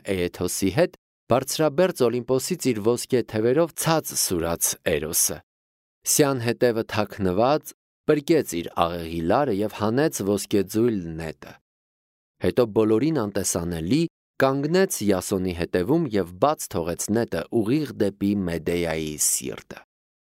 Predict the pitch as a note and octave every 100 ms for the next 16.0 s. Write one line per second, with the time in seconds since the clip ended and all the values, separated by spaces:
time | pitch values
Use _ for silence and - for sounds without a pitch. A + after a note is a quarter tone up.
0 | _ _ _ _ _ - - A2 - A2
1 | F#2+ F2+ E2 E2 - E2 D#2+ - E2 D#2+
2 | G2 C3 C3+ F3 F3 _ _ _ _ _
3 | _ _ F2+ E2+ F#2 A#2+ G#2 F2+ - D#2+
4 | - F2 - - D2+ D#2 - - D2 C#2+
5 | - - G#1 - - _ _ _ _ _
6 | _ _ _ _ _ _ _ _ - A#2+
7 | B2+ - G3 F3+ C#3 A2+ G#2 G#2 G#2 -
8 | A2 F#2+ F#2 A#2+ E3+ G#2+ G2 - C#3+ -
9 | F#2 F2+ A2+ A#2+ - - G#2+ - E2 D2
10 | - - - _ _ _ _ _ _ _
11 | F2+ G2+ G2+ D#3+ F3 F#2 - _ - A#2
12 | - C3+ - F#3+ D3+ - E3 C#3+ G#2+ G#2
13 | A2 D3+ - G#2+ F#2 B2 C#3+ - A#2+ B2
14 | A#2+ G2+ G2+ G#2 C#3 - G2 F2+ F2 -
15 | C3 - E2 E2+ E2+ G2+ G#2+ D2+ -